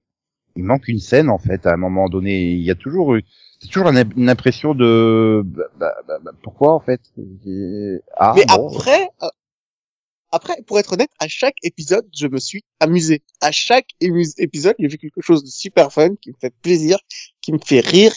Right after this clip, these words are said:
Speaker 2: qui m'amuse, qui me fait passer du bon temps. Même le premier épisode de la saison, où ils cherchent Sarah comme des cons pendant une demi-heure sans se rendre compte qu'elle manque,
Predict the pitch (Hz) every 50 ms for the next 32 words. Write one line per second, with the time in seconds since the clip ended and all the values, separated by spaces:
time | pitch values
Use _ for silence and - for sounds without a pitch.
0 | - _ - 135 131 127 123 135 143 170 196 220 190 160 - _ _ - - -
1 | 135 131 _ _ - 139 123 - 143 - - 170 160 156 147 139 165 196 214 208
2 | - 208 190 _ - - - - _ _ _ _ - 156 185 247 302 269 226 190
3 | - - - 202 202 208 196 202 - 180 190 196 175 156 147 127 - - 156 165
4 | 220 320 330 190 175 170 - - 202 170 - - - - - 165 165 190 190 -
5 | - 175 165 151 156 151 - 202 180 - 147 131 135 147 147 156 165 156 - -
6 | - - 151 139 156 143 - 127 135 185 247 339 _ -